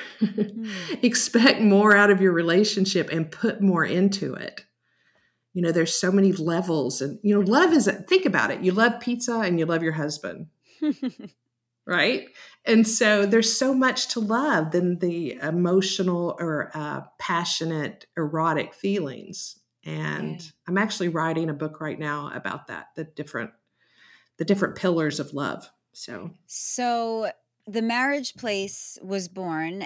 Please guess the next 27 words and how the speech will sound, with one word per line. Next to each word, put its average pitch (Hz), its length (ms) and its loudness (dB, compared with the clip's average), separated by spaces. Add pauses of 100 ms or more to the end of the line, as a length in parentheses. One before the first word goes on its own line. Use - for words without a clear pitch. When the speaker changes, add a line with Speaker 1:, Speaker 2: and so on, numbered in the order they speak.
(120)
Speaker 1:
And 190 360 -4
so 208 200 -6
tell 247 360 -4
me 330 340 -2
how 214 300 -4
that 185 320 -4
came 165 340 -8
to 175 140 -10
be, 165 340 -6
and 160 140 -6
how, 202 220 -6
s-, - 200 -10
you 220 140 -6
know, 185 200 -6 (540)
timeline-wise, 185 1120 0
was 190 300 -4
that 190 360 0
way 180 340 -2
after 180 440 -4
you 196 300 -6
made 180 260 -6
your 180 80 -8
marriage 165 340 -6
work 254 280 -4
again, 254 340 -4
or 190 220 -4
just 220 320 -8